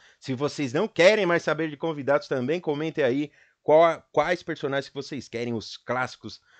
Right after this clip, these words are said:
do Mortal Kombat aí nessa lista. Então é isso, galera. Vamos ficando por aqui. Um vídeo rapidinho de curiosidades aí pra gente interagir aí. Dez convidados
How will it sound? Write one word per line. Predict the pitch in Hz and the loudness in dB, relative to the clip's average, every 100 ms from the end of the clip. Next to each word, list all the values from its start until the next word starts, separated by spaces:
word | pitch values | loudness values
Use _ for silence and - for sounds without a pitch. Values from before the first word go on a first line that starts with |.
| _ | _
do | 123 123 | -4 0
Mortal | 120 113 110 | 0 0 -2
Kombat | - 113 110 98 - 107 | -2 -4 -2 -4 -4 -4
aí | 95 104 - _ _ _ _ | -4 -8 -12 _ _ _ _
nessa | 95 98 113 113 113 - 131 | -12 -6 -4 -2 -4 0 -2
lista. | 92 73 - - | -2 -10 -20 -20
Então | 95 226 254 | -2 0 2
é | 262 | 0
isso, | - 247 | 0 2
galera. | 240 240 | 2 4
Vamos | 208 226 | 2 0
ficando | 190 214 208 | -2 -4 -2
por | 214 | -4
aqui. | 170 - | -6 -6
Um | 214 | -8
vídeo | 185 190 | -6 -4
rapidinho | 190 - 156 143 165 | -6 -6 -8 -6 -6
de | |
curiosidades | 165 170 160 160 226 147 127 156 139 | -6 -4 -2 -4 -6 -6 -4 -4 -4
aí | 127 123 139 _ _ _ - | -2 -2 -4 _ _ _ -8
pra | 151 123 | -4 -2
gente | 127 123 131 | -4 -6 -6
interagir | 104 104 - 131 110 95 113 | -6 -6 -4 0 0 -2 0
aí. | 110 127 | 0 0
Dez | 95 156 175 | -2 -2 -2
convidados | - 147 123 135 135 - | -6 -4 2 2 2 -4